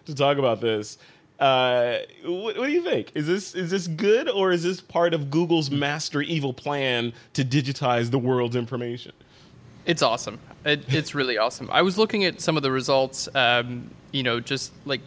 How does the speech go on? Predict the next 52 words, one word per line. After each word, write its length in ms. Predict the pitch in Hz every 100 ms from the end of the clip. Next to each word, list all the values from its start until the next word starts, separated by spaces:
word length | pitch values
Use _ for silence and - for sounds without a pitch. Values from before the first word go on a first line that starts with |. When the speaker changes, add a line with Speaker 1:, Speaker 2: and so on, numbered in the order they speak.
| -
Speaker 2:
the 220 | 147 143
level 400 | 135 151 170 170
of 100 | 139
detail 300 | 131 120 127
you 140 | 123
can 180 | 113 131
zoom 260 | 127 139 123
in 120 | 117
is, 200 | 117 -
is 240 | - 135 131
really, 360 | 131 127 123
really 280 | 117 120 117
awesome. 340 | 113 123 131 123
Speaker 1:
It's 80 |
crazy. 320 | - 139 135 -
Speaker 2:
And, 180 | -
Speaker 1:
Yeah. 220 | 117 82 85
Speaker 2:
um, 340 | - 135 135 131 - - - - -
the, 240 | 170 160 - -
the 160 | 160
weird 320 | 165 214 247 -
thing, 300 | 247 226 -
you 80 | 175
know, 140 | 185
I 120 | 107 156
was 300 | 165 151 - - - -
actually, 340 | 151 190 226 180
before 480 | 123 151 - 196 190
I 80 |
got 160 | 170 165
into 180 | 156 156
photography, 680 | 139 147 139 135 - 135 123
I 60 |
did 140 | 131 139
a 40 |
lot 160 | 135 131
of 80 | 120
painting 520 | 147 139 135 120 113 - -
just 260 | 147 - - - -
for 140 | 147
fun. 380 | - 131 123 135 -
Like, 200 | 123 -
no 140 | 135
one 140 | 147 160
<laughs> 20 |
ever 160 | 180
saw 260 | 170 196 170
it 120 | 175 165
or 80 |
whatever. 400 | 160 156 151 160 156 - - -
And, 440 | 147 147 147 151 143
uh, 200 | 143